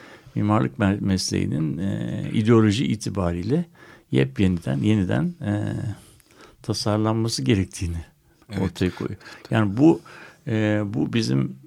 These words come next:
Speaker 1: hem kent, e, olaylarına hem de mimarlık mesleğinin de tasarım meselesine, e, çok derinden yeniden bakmak,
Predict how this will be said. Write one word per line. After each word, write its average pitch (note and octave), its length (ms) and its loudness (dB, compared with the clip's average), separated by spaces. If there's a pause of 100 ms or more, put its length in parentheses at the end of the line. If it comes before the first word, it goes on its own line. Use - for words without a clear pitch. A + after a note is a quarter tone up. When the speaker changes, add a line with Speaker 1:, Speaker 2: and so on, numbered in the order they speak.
(140)
Speaker 1:
hem E3+ 260 -2
kent, D3+ 500 0 (760)
e, F#2+ 320 -6
olaylarına F2+ 640 -4
hem D3+ 140 0
de B2+ 100 2
mimarlık A2 500 0
mesleğinin A2 420 -2
de B2+ 100 -4
tasarım A#2+ 520 -2 (500)
meselesine, - 760 -6 (800)
e, G2+ 400 0 (600)
çok E3+ 400 2 (180)
derinden A2 800 2 (100)
yeniden B2+ 460 2
bakmak, C3 640 0